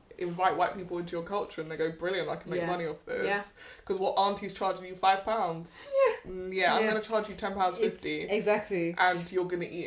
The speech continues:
Speaker 1: it because now this will be the only jollof on this street.
Speaker 2: Yeah.
Speaker 1: Um,
Speaker 2: But I, I, I, yeah, I'm trying to think what other themes that they were trying to pull out in this season, even though the, the narrative and the stories were so wide-reaching.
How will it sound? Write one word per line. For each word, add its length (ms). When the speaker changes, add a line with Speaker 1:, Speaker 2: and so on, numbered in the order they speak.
Speaker 1:
it 80
because 260
now 220
this 140
will 80
be 80
the 160
only 240
jollof 340
on 140
this 160
street. 240
Speaker 2:
Yeah. 320
Speaker 1:
Um, 540
Speaker 2:
But 100
I, 140
I, 100
I, 120
yeah, 180
I'm 100
trying 160
to 80
think 160
what 300
other 200
themes 520
that 80
they 80
were 80
trying 300
to 40
pull 260
out 160
in 120
this 160
season, 680
even 280
though 80
the, 200
the 80
narrative 600
and 80
the 60
stories 440
were 80
so 460
wide-reaching. 1700